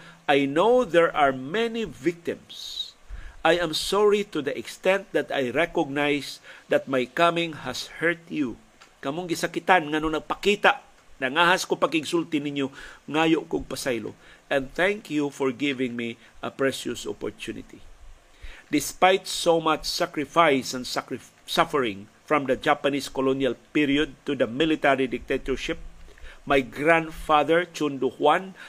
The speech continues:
failed to promote the development of democracy and instead allowed democracy to flow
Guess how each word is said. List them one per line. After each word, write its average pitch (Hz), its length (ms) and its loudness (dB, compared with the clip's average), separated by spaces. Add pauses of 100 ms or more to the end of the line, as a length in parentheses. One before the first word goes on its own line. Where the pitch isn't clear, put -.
failed 160 720 2 (400)
to 165 80 2
promote 147 640 0 (160)
the 143 80 4
development 170 720 0
of 139 160 -2
democracy 139 720 0 (160)
and 160 160 0
instead 160 720 0
allowed 160 560 6
democracy 165 560 2
to 165 240 -2
flow 160 480 4